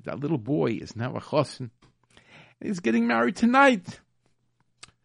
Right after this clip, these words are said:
So my wife and I felt we have to come here today just to say thank you. No, not every marriage can or even should be saved.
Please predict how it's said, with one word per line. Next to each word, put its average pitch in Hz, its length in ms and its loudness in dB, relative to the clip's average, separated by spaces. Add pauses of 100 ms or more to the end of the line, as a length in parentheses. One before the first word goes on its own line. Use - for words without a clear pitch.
(140)
So - 140 -8
my 151 120 -4
wife 160 300 -2
and 196 80 -6
I 180 100 -4
felt 180 220 -6
we 185 120 -2
have 175 160 -4
to 175 60 -14
come 196 200 -6
here 196 100 -4
today 180 380 -6 (680)
just 185 300 -2
to 196 80 -4
say 185 220 0
thank 180 360 0
you. 90 220 -2 (1300)
No, 120 400 -2 (680)
not 160 260 0
every 165 260 2
marriage 127 720 -2
can 131 680 -2
or 98 220 -8
even 117 280 -4
should 151 300 -2
be 117 120 -2
saved. 85 460 -6